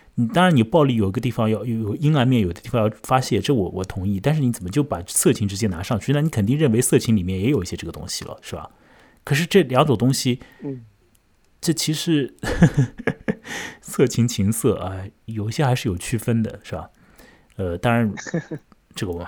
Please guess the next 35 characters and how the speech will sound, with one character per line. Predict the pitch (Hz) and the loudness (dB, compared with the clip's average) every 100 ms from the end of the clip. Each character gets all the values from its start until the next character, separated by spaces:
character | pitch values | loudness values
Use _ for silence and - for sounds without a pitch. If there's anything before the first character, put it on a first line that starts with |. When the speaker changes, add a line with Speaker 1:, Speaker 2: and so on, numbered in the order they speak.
| - | -12
Speaker 1:
怎 | - | -14
么 | 90 | -12
说 | - | -8
呢？ | 95 - | -10 -10
没， | 98 98 | -10 -8
没 | 120 110 | -6 -6
法 | - 98 | -6 -8
说 | - 95 | -6 -6
了。 | 87 _ - - - _ _ - | -8 _ -20 -20 -20 _ _ -20
呃， | - - | -16 -12
回 | - - 120 | -12 -4 2
到 | 160 | 2
这 | 156 | 2
个 | 147 | 0
故 | 143 175 | 0 0
事 | 147 107 | 0 -2
里 | |
面 | 90 104 | 0 -2
的 | 101 | -2
话， | - 101 90 78 - _ - _ _ _ _ _ | -2 -2 -2 -8 -10 _ -20 _ _ _ _ _
这 | - 139 | -4 -2
个 | |
小 | 110 117 | 0 0
女 | 123 | 0
孩 | - 95 | -2 -2
那 | 123 | 0
边 | 101 90 | 0 -4
算 | - 104 | -4 -6
是 | - | -6
色 | - 113 | -4 -4
情 | - 90 | -4 -10
还 | 87 | -10
是 | 95 98 | -12 -12
什 | |
么 | 87 | -14